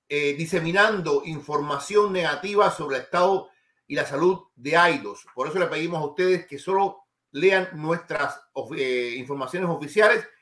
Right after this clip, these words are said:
y no caigan en la desinformación. Esto es lo que está diciendo Suleiman Promotion, que es la compañía de Aidos y el Bocinoli.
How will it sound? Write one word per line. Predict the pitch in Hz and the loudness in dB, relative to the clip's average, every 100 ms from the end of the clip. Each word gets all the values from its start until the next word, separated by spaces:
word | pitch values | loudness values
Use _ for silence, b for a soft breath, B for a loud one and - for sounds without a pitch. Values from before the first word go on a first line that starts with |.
| b | b
y | - 135 | -12 -8
no | 160 175 170 - _ _ _ _ _ _ - | 2 2 2 -2 _ _ _ _ _ _ -4
caigan | 156 175 180 156 - _ | 2 4 4 0 -12 _
en | 139 143 139 | -8 -8 -2
la | 139 135 - 170 | 2 2 -2 -6
desinformación. | 135 127 117 123 123 123 113 123 104 | -6 -6 -10 -4 -4 -4 -8 -10 -4
Esto | 202 196 | -4 0
es | 208 | 0
lo | |
que | 170 170 | 2 0
está | |
diciendo | 170 175 175 175 170 b b _ _ | 0 0 -2 -2 -4 b b _ _
Suleiman | - 170 165 156 151 165 202 180 | -8 -2 2 2 0 -2 -4 -4
Promotion, | 160 156 190 196 175 | -4 -2 -2 -2 -4
que | 160 | -6
es | 160 | -2
la | 160 147 | 0 0
compañía | 131 127 131 156 151 - - _ | -2 -6 -4 -2 -2 -4 -14 _
de | 113 139 147 - | -6 -4 -4 -2
Aidos | 143 147 143 | -2 0 -2
y | 131 | -2
el | 123 | -4
Bocinoli. | 117 110 107 98 90 - | -6 -8 -10 -10 -10 -16